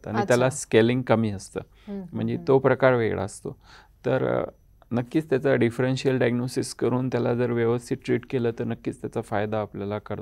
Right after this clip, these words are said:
Speaker 1: करून घेता येतो. आणि psoriasis vulgaris, गटॅट सोरियासिस असो की स्कॅल्प
Speaker 2: हम्म, हम्म,
Speaker 1: सोरियासिस,
Speaker 2: हम्म.
Speaker 1: palm so-, psoriasis of palms and soles, हे जे प्रकार असतात सोरियासिसचे, नक्कीच आपल्याला ट्रीट करतात आणि त्या पेशंटला आपण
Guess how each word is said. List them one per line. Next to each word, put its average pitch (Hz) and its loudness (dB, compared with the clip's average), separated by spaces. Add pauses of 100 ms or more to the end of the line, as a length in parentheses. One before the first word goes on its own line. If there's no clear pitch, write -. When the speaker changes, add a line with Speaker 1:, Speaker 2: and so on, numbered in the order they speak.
(140)
Speaker 1:
करून 95 -4
घेता 98 -8
येतो. 87 -12 (720)
आणि 113 -6
psoriasis 110 0
vulgaris, 107 -2
गटॅट 101 -2
सोरियासिस 107 -8
असो - -8
की 107 -8
स्कॅल्प 107 -2
Speaker 2:
हम्म, - -6
हम्म, 98 -2
Speaker 1:
सोरियासिस, 101 -6
Speaker 2:
हम्म. 98 -2
Speaker 1:
palm 98 -8
so-, 95 -4 (360)
psoriasis - -4
of 95 -2 (140)
palms 98 -4
and 107 -12
soles, 107 -4 (520)
हे 127 4
जे 127 2
प्रकार 131 2
असतात 120 -2
सोरियासिसचे, 123 0 (280)
नक्कीच 143 0
आपल्याला 120 4
ट्रीट 120 -4
करतात 120 -4 (400)
आणि 101 -4
त्या 107 -6
पेशंटला 107 -4
आपण 170 -4